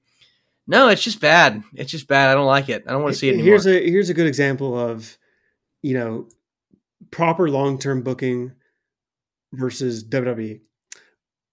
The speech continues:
Speaker 2: Look at, okay, look at their main event picture on both shows.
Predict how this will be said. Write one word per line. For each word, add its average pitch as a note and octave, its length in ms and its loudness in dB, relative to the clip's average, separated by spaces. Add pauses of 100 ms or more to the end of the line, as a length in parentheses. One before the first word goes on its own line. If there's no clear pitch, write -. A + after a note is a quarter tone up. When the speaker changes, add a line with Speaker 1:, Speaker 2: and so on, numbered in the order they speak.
(880)
Speaker 2:
Look G3 200 -2
at, - 60 -8 (320)
okay, C#3 360 -2 (1160)
look G3 260 0
at F3+ 440 0
their D3 160 2
main C#3+ 200 2
event C3+ 180 -4
picture A#2 400 -12
on A#2 120 -14
both A#2+ 200 -6
shows. - 400 -14